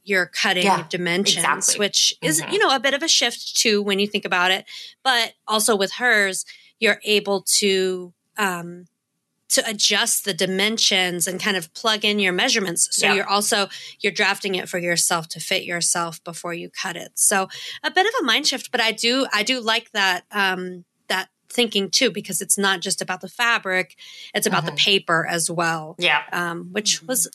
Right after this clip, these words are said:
Speaker 1: a shift for me, and it was a new and different experience, but I, but I really enjoyed it. It was,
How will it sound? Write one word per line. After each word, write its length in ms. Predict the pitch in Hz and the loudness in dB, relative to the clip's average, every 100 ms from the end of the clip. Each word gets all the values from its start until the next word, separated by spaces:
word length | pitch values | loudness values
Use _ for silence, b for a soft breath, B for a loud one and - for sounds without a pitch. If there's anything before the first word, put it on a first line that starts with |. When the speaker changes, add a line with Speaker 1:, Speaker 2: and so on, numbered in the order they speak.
| - | 0
Speaker 1:
a 60 | 285 | 2
shift 300 | 381 - - | 2 0 -6
for 140 | 269 | 0
me, 140 | 233 | 2
and 100 | 220 | 2
it 60 | 208 | 2
was 180 | 226 226 | 0 2
a 120 | 233 | 0
new 200 | 220 233 254 | 2 2 4
and 80 | |
different 240 | 254 247 220 | 2 0 -4
experience, 440 | - - 240 262 | -4 2 2 2
but 160 | - 208 | -2 0
I, 380 | 190 190 190 - | 2 2 0 -2
but 80 | 202 | 0
I 60 | 196 | 2
really 260 | 208 202 | 4 2
enjoyed 320 | 180 185 196 | 2 2 2
it. 100 | 185 170 | 2 0
It 80 | |
was, 240 | 180 185 | -2 -2